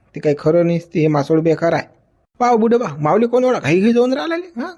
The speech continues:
काय आले घ्यायचं? माऊली, अरे हा गडा, काय माणसं दिसतात की नाही रे गडा तुले?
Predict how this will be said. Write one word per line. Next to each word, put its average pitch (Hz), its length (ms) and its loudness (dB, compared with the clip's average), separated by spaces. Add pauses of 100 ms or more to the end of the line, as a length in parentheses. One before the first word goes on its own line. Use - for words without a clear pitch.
काय - 220 -6
आले 277 160 0
घ्यायचं? 320 420 -4
माऊली, 226 480 2
अरे 220 420 -2
हा 208 320 0
गडा, 190 220 2
काय 185 420 -2
माणसं 190 260 2
दिसतात 220 400 0
की 262 60 0
नाही 302 140 4
रे 294 60 4
गडा 269 180 4
तुले? 240 380 4